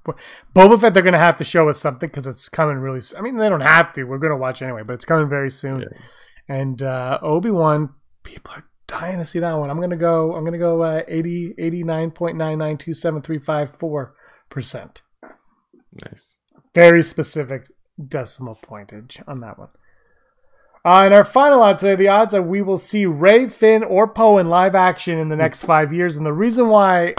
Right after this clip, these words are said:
Speaker 1: uh, I chose this odd, Brock, is because watching that holiday special last year and watching this Halloween <laughs> special this year, um, they've kind of taken these sequel trilogy characters in Lego, and they've, I mean,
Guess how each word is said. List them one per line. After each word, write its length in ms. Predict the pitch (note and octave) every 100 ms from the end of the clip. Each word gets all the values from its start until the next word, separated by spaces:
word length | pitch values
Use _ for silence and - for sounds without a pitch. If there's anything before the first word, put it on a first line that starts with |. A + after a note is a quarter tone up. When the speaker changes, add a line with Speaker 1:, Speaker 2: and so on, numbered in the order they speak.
| - -
Speaker 1:
uh, 140 | D3
I 100 | D3+
chose 320 | C#3 - E3
this 160 | D3+ C#3+
odd, 180 | D#3 C#3+
Brock, 260 | D3 C#3 C#3
is 80 |
because 260 | A#2 C3+ B2+
watching 600 | C3+ E3 G3 - F#3+ D3+ -
that 240 | D3 - _ _ _ _ _ _ -
holiday 420 | - E3 E3 D#3
special 400 | - D#3 - B2+
last 400 | D3+ G3+ G#3 -
year 320 | G3+ F#3+ E3+ - _ _ _
and 80 | C#3
watching 380 | C#3+ D3 - C#3+
this 220 | B2+ - -
Halloween 540 | - E3 D3 E3 F#3+
<laughs> 80 | D#3
special 340 | D3+ F#3+ C#3+
this 320 | B2+ G3 G#3
year, 360 | E3+ D3+ C#3+ C3+ - - _ _ _ _ -
um, 500 | C#3 B2+ A#2 A2 A#2+ _ _
they've 160 | C#3+
kind 240 | - F3 F3+
of 180 | D3 -
taken 460 | G3+ G#3+ G3+ F#3
these 180 | D#3+ C#3+
sequel 360 | - G#3 F#3+ F3
trilogy 440 | F3 E3 D3 D3
characters 400 | C3+ E3+ D3+ C#3
in 120 | C#3
Lego, 520 | D3 B3 G3 E3+ D3+ - - _
and 160 | D#3 D3
they've, 240 | D3+ C3+ _ _ _ _ -
I 60 |
mean, 240 | E3+ E3+